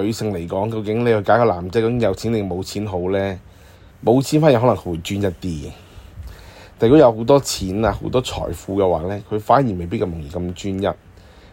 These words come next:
咁所以呢個就係你要去留意咯。咁呢個都帶出咗今日個主題啦。今日個主題咩呢？就係，即係男人有財便有妻妾成千啊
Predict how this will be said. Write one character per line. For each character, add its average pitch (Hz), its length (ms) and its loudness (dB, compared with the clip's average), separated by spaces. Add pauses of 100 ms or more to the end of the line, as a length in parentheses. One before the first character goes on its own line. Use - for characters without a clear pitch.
(120)
咁 147 140 0
所 151 100 6
以 147 60 8
呢 147 80 8
個 127 60 8
就 107 100 4
係 92 240 4
你 92 140 -2
要 98 100 2
去 101 300 0
留 85 220 -4
意 92 180 -2
咯。 131 180 4 (500)
咁 104 100 0
呢 151 120 6
個 147 100 8
都 135 120 6
帶 127 160 6
出 135 80 0
咗 127 180 4
今 143 140 2
日 120 80 6
個 117 140 2
主 - 180 -8
題 113 320 -2
啦。 113 100 2
今 123 180 -2
日 - 40 4
個 113 40 2
主 113 140 -2
題 110 140 -4
咩 113 180 2
呢？ 120 100 4
就 110 140 -4
係， 98 300 2 (640)
即 131 140 0
係 113 320 6
男 92 260 -4
人 113 240 0
有 107 300 4
財 87 380 -2 (1400)
便 110 180 -2
有 104 280 4
妻 135 280 0
妾 113 240 -6
成 82 340 -6
千 120 380 0
啊 95 100 -2